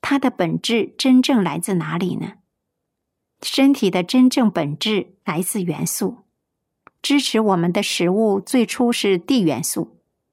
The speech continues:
我们可以从树木中看到这一点。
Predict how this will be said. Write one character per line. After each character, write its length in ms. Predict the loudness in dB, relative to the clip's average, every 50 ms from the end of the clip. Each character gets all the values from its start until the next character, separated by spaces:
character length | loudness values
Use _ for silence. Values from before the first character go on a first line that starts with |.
| _ _ _ _ _ _ _ _ _ _
我 100 | -2 0
们 120 | 0 0
可 180 | 0 0 0 2
以 140 | 2 2 0
从 340 | 0 -2 -2 0 2 0
树 220 | 0 0 0 0 2
木 200 | 2 2 2 0
中 260 | 0 0 0 0 0
看 220 | -2 -2 -4 -2
到 120 | -2 -2 -4
这 160 | -2 -4 -4
一 160 | -4 -4 -6
点。 340 | -6 -6 -6 -6 -6 -10 -16